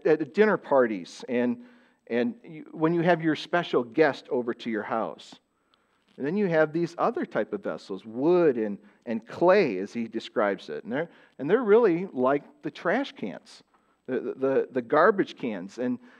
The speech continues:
they, they not only took out maybe food waste, but they would actually take out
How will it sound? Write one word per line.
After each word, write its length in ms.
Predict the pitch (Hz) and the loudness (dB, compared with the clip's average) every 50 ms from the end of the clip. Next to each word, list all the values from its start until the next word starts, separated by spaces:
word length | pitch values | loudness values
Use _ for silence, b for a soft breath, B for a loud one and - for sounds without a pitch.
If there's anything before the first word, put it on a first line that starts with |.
| b b | b b
they, 120 | - 135 | 2 2
they 160 | 131 127 160 | 4 4 2
not 180 | 165 180 185 220 | 2 2 2 2
only 160 | 240 233 190 | 2 0 -2
took 280 | 160 - 214 190 - - | 0 2 2 2 4 4
out 360 | 175 160 156 131 - - - | 4 4 4 4 0 -4 -10
maybe 320 | 175 165 170 170 151 147 | -8 -6 -6 -4 -4 -6
food 400 | 143 - - _ 196 220 269 285 | -8 -8 -8 _ -2 -2 -2 -2
waste, 360 | 254 127 117 101 98 110 - - | -2 -4 -4 -2 -2 -4 -6 -8
but 100 | 151 - | -6 -4
they 120 | - 165 | -4 -2
would 160 | 165 175 160 - | -2 -2 -2 -2
actually 300 | 160 185 190 - 226 196 | -4 -6 -6 -8 -10 -4
take 280 | - 151 143 131 - | -2 -2 -2 0 0
out 240 | 127 123 127 - b | 0 0 -2 -2 b